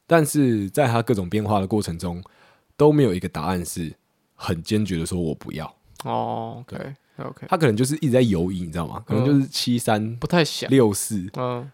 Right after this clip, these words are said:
Speaker 1: 对，
Speaker 2: 嗯。
Speaker 1: 那不太想，
Speaker 2: 嗯。
Speaker 1: 但是我也不敢说“我不要”，
Speaker 2: 嗯。
Speaker 1: 因为我觉得这段时间里面我，你要说过得很差吗？没有到很差，但很干，就像之前讲到的。
Speaker 2: 嗯。嗯，嗯，嗯。
Speaker 1: 那你要说有没有成长？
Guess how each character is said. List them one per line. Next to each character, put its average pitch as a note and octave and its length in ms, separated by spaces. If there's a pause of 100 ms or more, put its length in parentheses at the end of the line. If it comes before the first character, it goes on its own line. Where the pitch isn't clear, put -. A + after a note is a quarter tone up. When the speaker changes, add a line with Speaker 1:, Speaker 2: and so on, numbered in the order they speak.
(140)
Speaker 1:
对， G#2 160
Speaker 2:
嗯。 F2+ 60
Speaker 1:
那 G2 120 (140)
不 C#3+ 100
太 F3 220
想， - 260 (340)
Speaker 2:
嗯。 - 40
Speaker 1:
但 F3 100
是 F3+ 60
我 C3 160
也 G#2+ 80
不 F#2 160
敢 E2+ 240
说 G2+ 200
“我 F2+ 180
不 E2+ 120
要”， E2+ 160 (300)
Speaker 2:
嗯。 A#2+ 140
Speaker 1:
因 F#3+ 40
为 F#3+ 80
我 A#2 80
觉 G#2+ 120
得 G2+ 260 (680)
这 F#3 160
段 E3 160
时 A2 160
间 A#2+ 140
里 G#2 100
面 A2 220
我， F#2 220 (1600)
你 A#2+ 100
要 D3+ 80
说 F3+ 80
过 F3 160
得 A2 80
很 D#2 120
差 F#2+ 240
吗？ F#2 300 (240)
没 A2+ 80
有 A2+ 60
到 G#2+ 80
很 D#2 160
差， D#2+ 340
但 A#2 140
很 F2+ 260
干， F2+ 240 (320)
就 G#2+ 100
像 - 160
之 A2+ 60
前 G2 140
讲 F2 180
到 D#2 160
的。 C3 80
Speaker 2:
嗯。 B2 160
嗯， - 20
嗯， B2+ 180
嗯。 C3 180 (100)
Speaker 1:
那 E3+ 80
你 D#3+ 60
要 D3 120
说 C#3+ 400 (200)
有 A2 100
没 B2 60
有 C3+ 80
成 E2+ 200
长？ E2+ 240